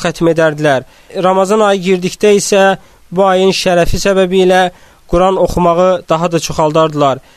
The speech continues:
Cəbrail əleyhissalam Ramazanda hər gecə Peyğəmbər sallallahu aleyhi və səlləmlə görüşüb Quranı ondan dinləyərdi, onunla mütaliə edərdi.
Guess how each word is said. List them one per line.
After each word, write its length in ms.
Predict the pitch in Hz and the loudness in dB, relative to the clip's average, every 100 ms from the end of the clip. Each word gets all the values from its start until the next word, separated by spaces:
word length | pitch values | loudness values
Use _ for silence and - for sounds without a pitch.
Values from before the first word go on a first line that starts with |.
| _ - | _ -6
Cəbrail 440 | 175 185 190 208 226 | -2 0 0 0 2
əleyhissalam 640 | 208 208 - 202 202 208 208 _ - | 2 2 2 0 2 0 -2 _ -2
Ramazanda 840 | 180 190 175 190 190 196 214 214 - _ - | 0 0 0 -2 0 2 0 -2 -8 _ -4
hər 120 | 196 208 | -4 -2
gecə 200 | 196 185 180 | -2 -2 -2
Peyğəmbər 440 | 185 175 180 185 | -2 0 0 0
sallallahu 600 | 175 180 170 170 180 185 | 0 -2 -2 -2 2 2
aleyhi 180 | 175 175 | 2 2
və 80 | 160 | 2
səlləmlə 320 | 190 185 170 165 165 | 2 2 2 2 0
görüşüb 420 | 156 - 185 185 - _ _ | -2 0 0 0 -4 _ _
Quranı 340 | - 170 175 185 170 | -2 2 4 4 2
ondan 360 | 165 175 175 156 156 | 2 2 2 -2 0
dinləyərdi, 720 | 160 156 156 165 151 143 127 _ _ - | 2 2 2 2 0 -2 -2 _ _ -8
onunla 640 | 160 185 202 196 190 190 - | -2 2 2 2 2 0 -2
mütaliə 580 | 175 160 175 165 175 180 | -4 -2 0 0 0 0
edərdi. 420 | 160 143 135 123 | 0 0 0 -4